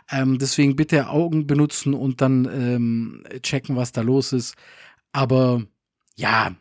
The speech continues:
es ist schon, ähm, es war jetzt nicht die, die, der beste Auftritt, aber Rice war zum Beispiel beim ersten Spiel und beim dritten Spiel vielleicht sogar mit unter dem Best-, also vielleicht der Beste, also beim dritten Spiel auf jeden Fall.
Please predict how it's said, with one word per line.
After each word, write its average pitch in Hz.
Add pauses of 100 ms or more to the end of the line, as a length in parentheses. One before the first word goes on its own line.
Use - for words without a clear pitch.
(100)
es -
ist 165
schon, 160
ähm, 147
es 135
war 147
jetzt 143
nicht 135
die, 131
die, 120
der 120
beste 127
Auftritt, 123
aber 107
Rice 139
war 123
zum 120
Beispiel 117
beim 110
ersten 123
Spiel 120
und 110
beim 107
dritten 127
Spiel 117 (400)
vielleicht 117
sogar 113
mit 117
unter 117
dem 107
Best-, 117
also 120
vielleicht 131
der 113
Beste, 127
also 131
beim 127
dritten 135
Spiel 120
auf 107
jeden 110
Fall. 131